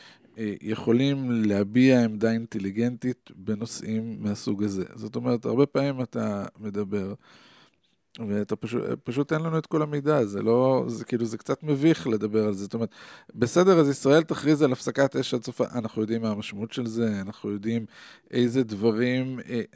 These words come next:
סתם, אני אומר, אפילו, ס-, ס-, סתם אני אצייר לך דוגמה. נניח שעכשיו אנחנו יודעים ויש איזה, אה, אה, אה, אה, אה, אה, מידע זהב על איזשהו מקום ברצועת עזה,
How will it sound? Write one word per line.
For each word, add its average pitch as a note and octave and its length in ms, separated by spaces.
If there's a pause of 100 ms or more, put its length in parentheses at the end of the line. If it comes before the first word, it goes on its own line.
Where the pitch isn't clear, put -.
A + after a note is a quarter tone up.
(100)
סתם, C3+ 320
אני G2+ 140
אומר, A2+ 200
אפילו, D#3 500 (300)
ס-, - 100 (140)
ס-, - 260
סתם G#3+ 240
אני F3 180
אצייר D3 320
לך D3+ 200
דוגמה. A2+ 440 (420)
נניח F#3+ 360
שעכשיו E3+ 440
אנחנו D3 380
יודעים C3 640
ויש C#3 300
איזה, B2 400 (120)
אה, A2+ 120 (140)
אה, A#2+ 80 (140)
אה, A2 120 (140)
אה, G#2+ 120 (140)
אה, A#2 100 (120)
אה, G#2+ 180 (520)
מידע A#2 460
זהב C3+ 580 (340)
על B2+ 400 (180)
איזשהו D3+ 400
מקום A#2 320
ברצועת A2 460
עזה, D3 460